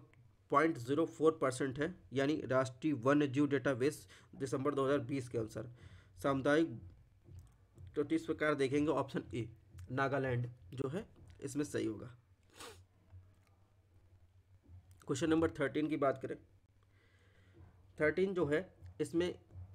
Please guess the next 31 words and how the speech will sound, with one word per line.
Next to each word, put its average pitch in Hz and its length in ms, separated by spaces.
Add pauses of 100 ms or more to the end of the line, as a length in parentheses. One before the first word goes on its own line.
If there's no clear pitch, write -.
(240)
पूछा 151 260
है, 160 300 (2000)
नेटवर्क 156 380
की 175 100
बात 139 320
की 127 120
है, 147 260 (520)
कटराट 147 500
की 147 80
बात 135 260
की, 147 120
हाल 131 260
की 139 100
खबरों 139 320
में 135 120
रहा, 135 80
किससे 123 240
संबंधित 135 480
है? 151 180 (300)
बाघों 139 320
की 151 140
गणना 139 340
प्रयोजन 131 420
के 147 80
लिए 139 100
उपयोग 127 260
किया 131 120
जाने 131 180
वाला 135 460 (360)
एक 135 140
सॉफ्टवेयर। 135 520